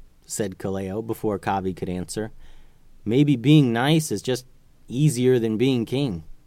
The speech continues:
And no one really talked much after that. They hiked north, just off the road, so as not to be seen, thinking about their mission,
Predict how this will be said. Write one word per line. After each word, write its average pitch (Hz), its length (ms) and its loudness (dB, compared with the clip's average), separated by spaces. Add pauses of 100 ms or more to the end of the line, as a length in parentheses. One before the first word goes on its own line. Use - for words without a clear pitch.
(1800)
And 123 100 -2
no 151 100 4
one 170 100 6
really 143 180 6
talked 147 280 0
much 90 220 -4
after 82 280 -4
that. 80 220 -6 (1000)
They 110 140 -8
hiked 139 280 -4
north, 107 460 -4 (540)
just 120 240 -2
off 127 180 2
the 117 120 -4
road, 98 380 -2 (280)
so 101 180 -6
as 101 180 -4
not 101 220 -4
to 113 100 -6
be 113 140 -2
seen, 101 400 -4 (640)
thinking 117 340 -4
about 117 280 0
their 127 100 0
mission, 104 480 -4